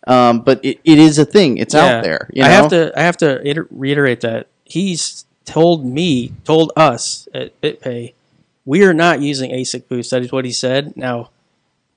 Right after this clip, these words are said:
Speaker 2: you know, I, like I said, I can't read his mind, so I don't know what
Speaker 1: No.
Speaker 2: the, what the real story is, but,
Speaker 1: I see
Speaker 2: you know,
Speaker 1: circumstantial evidence.
Speaker 2: he
Speaker 1: I mean,
Speaker 2: says, "I
Speaker 1: I,
Speaker 2: don't
Speaker 1: it <laughs>
Speaker 2: care." No, li-, okay, let me tell you, let me tell you guys exactly what he says to us,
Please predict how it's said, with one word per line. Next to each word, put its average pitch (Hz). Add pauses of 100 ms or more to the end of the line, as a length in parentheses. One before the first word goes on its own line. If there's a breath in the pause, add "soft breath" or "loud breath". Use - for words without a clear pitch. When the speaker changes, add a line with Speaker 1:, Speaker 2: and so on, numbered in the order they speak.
Speaker 2:
you 127
know, 123
I, 120
like 131
I 147
said, 156
I 135
can't 147
read 147
his 160
mind, 151
so 139
I 135
don't 139
know 139
what 131
Speaker 1:
No. 120
Speaker 2:
the, 120
what 143
the 143
real 147
story 139
is, 127
but, 123
Speaker 1:
I 160
see 190
Speaker 2:
you 175
know, 170
Speaker 1:
circumstantial 139
evidence. 104
Speaker 2:
he -
Speaker 1:
I 127
mean, 120
Speaker 2:
says, 113
"I 160
Speaker 1:
I, -
Speaker 2:
don't 196
Speaker 1:
it 127
<laughs> -
Speaker 2:
care." 175
No, 165
li-, 180
okay, 156
let 151
me 208
tell 185
you, 170 (140)
let 135
me 160
tell 170
you 156
guys 131
exactly 127 (400)
what 127
he 131
says 135
to -
us, 127